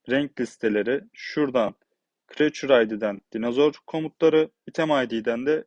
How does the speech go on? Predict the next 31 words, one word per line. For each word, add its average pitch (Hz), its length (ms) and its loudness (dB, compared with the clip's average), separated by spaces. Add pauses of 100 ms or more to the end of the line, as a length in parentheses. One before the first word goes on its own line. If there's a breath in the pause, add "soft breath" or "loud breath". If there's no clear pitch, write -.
eşya 135 320 -2
komutlarını 107 640 -6
alıp 139 280 -2 (760)
direkt 143 320 0
girebilirsiniz 120 880 -6 (320)
buradan. 104 360 -8 (540)
Tabii 101 220 -2
ki - 120 -4
admin 107 240 -2
konsolunuz 110 640 -8
varsa. 113 400 2 (100)
Ben 135 200 0
hemen 139 200 -2
şöyle 135 460 2
element 131 360 0
komutu 131 340 -4
gireceğim. 117 400 -2 (600)
Creopod 123 420 0
falan 123 300 0
da 110 60 2
almıştım 101 400 -4
zaten 104 320 -6
üstüme. 110 380 -14 (720)
Element 151 300 0
komutunu 165 420 -4
girdim. 160 360 2
Şimdi - 280 -8
Creopod'u 170 480 2
göstereyim 156 460 0
size 110 200 -4
arkadaşlar. 107 560 -4